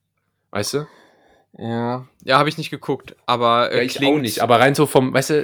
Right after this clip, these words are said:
Speaker 1: ist ein bisschen, ähm, drüber.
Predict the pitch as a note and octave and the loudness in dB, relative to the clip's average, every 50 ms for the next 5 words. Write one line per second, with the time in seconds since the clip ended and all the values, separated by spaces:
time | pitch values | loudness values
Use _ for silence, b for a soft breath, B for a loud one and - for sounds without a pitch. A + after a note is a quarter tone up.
0 | - - - - - - C3 - - - D3 C#3 - - C#3 C3 B2 - - - | -4 -8 -14 -12 -12 -12 -10 -10 -12 -10 -8 -8 -2 -2 -2 -2 -2 -6 -8 -8
1 | - - F2 F#2 A#2+ A#2 A#2 A#2+ B2 - _ _ _ _ _ _ _ _ _ _ | -6 -4 -2 0 0 0 -2 -4 -10 -14 _ _ _ _ _ _ _ _ _ _
2 | _ _ _ _ _ _ _ _ _ _ - - - - C#3 C3+ A#2+ A2 F#2 D#2+ | _ _ _ _ _ _ _ _ _ _ -20 -14 -4 0 0 2 4 4 2 2
3 | - - | -2 -10